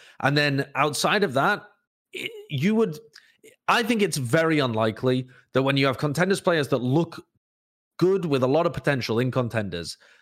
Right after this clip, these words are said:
that all three of them would fail. And it's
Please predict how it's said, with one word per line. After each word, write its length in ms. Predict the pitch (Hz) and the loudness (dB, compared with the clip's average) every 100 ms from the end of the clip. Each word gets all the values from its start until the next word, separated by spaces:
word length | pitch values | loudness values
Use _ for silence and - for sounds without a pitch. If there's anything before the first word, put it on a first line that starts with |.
| _ 104 | _ -6
that 380 | 104 127 123 - _ _ _ | 0 0 0 -6 _ _ _
all 200 | 139 143 | 0 2
three 200 | - 147 | 0 0
of 80 | 123 | 0
them 140 | 117 110 | 0 -2
would 140 | 101 | -2
fail. 320 | - 92 76 - _ | -2 -4 -4 -10 _
And 120 | 127 143 | 0 0
it's 220 | 123 | 0